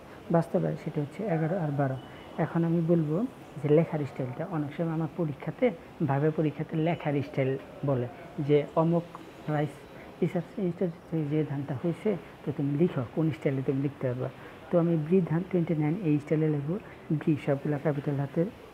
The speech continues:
তারপরে ধান ছোট হাতের টোয়েন্টি নাইন দিয়ে রাখবো সাথে। তারপরে বিনা ধান, তারপরে আর বঙ্গবন্ধু শেখ মুজিবুর রহমান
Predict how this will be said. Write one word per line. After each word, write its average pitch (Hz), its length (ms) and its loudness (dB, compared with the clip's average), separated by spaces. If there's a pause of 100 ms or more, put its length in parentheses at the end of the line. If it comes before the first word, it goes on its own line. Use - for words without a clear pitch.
(540)
তারপরে 139 260 -2 (100)
ধান 143 220 -2
ছোট 170 160 -6
হাতের 156 300 -4 (400)
টোয়েন্টি 151 320 2
নাইন 135 160 4
দিয়ে 147 140 4
রাখবো 147 340 -2
সাথে। 135 260 2 (1080)
তারপরে 160 460 2 (440)
বিনা 175 300 6
ধান, 175 560 0
তারপরে 147 360 -2 (220)
আর 143 120 0 (1000)
বঙ্গবন্ধু 170 460 4
শেখ 175 200 -2
মুজিবুর 175 240 2
রহমান 151 260 0